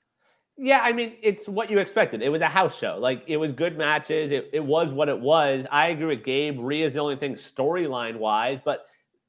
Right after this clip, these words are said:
there was nothing else storyline-wise. You're like, "Okay, I wanna watch Monday." And then, like, to Gabe's point, we're gonna get Cody and Rollins again. Like, we're still getting Finn and Priest. Like, we're going down the same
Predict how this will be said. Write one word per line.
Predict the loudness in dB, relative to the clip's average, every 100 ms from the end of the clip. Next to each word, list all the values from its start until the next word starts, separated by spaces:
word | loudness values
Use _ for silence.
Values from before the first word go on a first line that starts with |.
| _
there | -6 -2 -2
was | -2 -4
nothing | -4 -4 -4 0
else | 0 0 0
storyline-wise. | 4 4 4 0 2 2 2 2
You're |
like, | -2 0
"Okay, | 0 2 0 2
I | -2
wanna | -2 -2 -2
watch | 0 0 -2
Monday." | -4 -4 0 0 0 -4 _ _ _
And | -4 0
then, | 0 0
like, | 0 -2 -6
to | -4
Gabe's | -2 -2
point, | -4 -6 -4
we're | -4
gonna | -2 -2
get | 0 -2 -2
Cody | -2 -2 -2
and | -4
Rollins | -2 -2 -2 -6
again. | -4 -4 -2
Like, | -4 -4
we're | -6
still | -6 -2 -2
getting | 0 -2 0 -4 -8 _
Finn | 0 0 0
and | -4 -8
Priest. | -8 -4 -4 -2
Like, | -2 -4 _ _ _
we're | -4
going | 0 0 2
down | 0 0
the | -2
same | -2 -4 -6